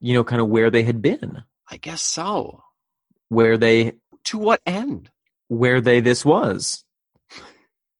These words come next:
Speaker 2: Where they wa-, they was, they, yeah.
Speaker 1: Where
Speaker 2: No,
Speaker 1: they,
Speaker 2: but
Speaker 1: they was.
Speaker 2: to what end though? Like, why would your s-, why would your freshman album be a sound that you knew you weren't going to be doing?
Speaker 1: Well, I think that,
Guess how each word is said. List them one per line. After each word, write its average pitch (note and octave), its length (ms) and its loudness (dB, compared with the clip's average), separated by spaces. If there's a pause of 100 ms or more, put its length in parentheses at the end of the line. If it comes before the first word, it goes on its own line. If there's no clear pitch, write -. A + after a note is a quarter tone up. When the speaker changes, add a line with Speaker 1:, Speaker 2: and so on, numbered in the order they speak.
(360)
Speaker 2:
Where A2+ 140 -2
they A#2+ 160 2
wa-, A#2+ 120 0 (180)
they G#2 120 -4
was, F#2 280 -8
they, - 240 -10
yeah. E2 140 -8 (160)
Speaker 1:
Where A2+ 180 4
Speaker 2:
No, A2+ 40 2
Speaker 1:
they, B2 120 4
Speaker 2:
but A#2+ 80 2
Speaker 1:
they B2 100 4
was. C3 480 -4
Speaker 2:
to G#3+ 100 -2
what G#3+ 220 2
end B3+ 260 4
though? G2+ 220 2
Like, G#2+ 240 -2
why C3+ 300 -2
would A3 240 -4
your G#3 140 2
s-, - 340 -8
why D3+ 180 0
would A3 220 -4
your G3+ 100 0
freshman E3+ 640 -8
album B2 600 -2 (420)
be C#3 160 4
a D3 40 4
sound C#3+ 500 2
that C#3+ 120 4
you E3 180 -2
knew F3 280 2
you F3+ 180 -4
weren't F3+ 260 -2
going F#3 240 -2
to D#3+ 60 -10
be F#3 120 -10
doing? B3 500 -8 (1200)
Speaker 1:
Well, A3+ 160 4
I A3 140 4
think D4 260 -4
that, C4+ 220 4